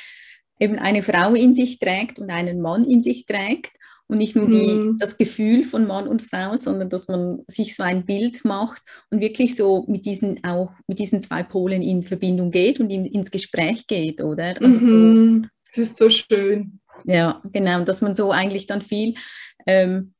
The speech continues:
Speaker 1: wieder ausgleichen kann. Was ich ganz schön finde, was du jetzt auch gesagt hast, dass du, ähm, ich weiß nicht, wie hast du es gesagt, das Männliche nicht auf eine negative Art lebst. Und ich glaube, das
Speaker 2: Mhm.
Speaker 1: gibt, gibt's ja jetzt wie mit beiden Polen.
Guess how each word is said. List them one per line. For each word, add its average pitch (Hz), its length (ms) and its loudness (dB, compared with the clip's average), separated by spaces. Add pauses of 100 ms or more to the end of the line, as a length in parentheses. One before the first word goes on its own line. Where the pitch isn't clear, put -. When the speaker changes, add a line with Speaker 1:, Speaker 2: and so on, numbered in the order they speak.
Speaker 1:
wieder - 340 -2
ausgleichen 196 480 -2
kann. 190 240 -6
Was 214 180 0
ich 247 160 -4
ganz 214 280 -2
schön 226 220 -2
finde, 214 200 -6
was 214 100 -12
du 220 60 -6
jetzt 208 140 -6
auch 190 140 -4
gesagt 185 400 -8
hast, 190 160 -10
dass 180 280 -10
du, 185 320 -4 (520)
ähm, 175 480 -2 (960)
ich - 80 -14
weiß 180 180 -4
nicht, 190 140 -6
wie 180 140 -4
hast 185 200 -4
du - 40 -6
es - 140 -8
gesagt, 202 500 -4
das 185 160 0
Männliche 208 960 2 (160)
nicht 202 220 -4
auf 190 180 -4
eine 190 200 -2
negative 202 720 -6
Art 180 300 -8
lebst. - 600 -10 (240)
Und 196 100 -6
ich 214 80 -8
glaube, 233 180 4
das 214 100 4
Speaker 2:
Mhm. 220 100 8
Speaker 1:
gibt, 220 440 0
gibt's - 200 -14
ja 190 80 0
jetzt 185 200 -6
wie 202 120 -4
mit 220 220 -4
beiden 180 400 -6
Polen. 170 560 -6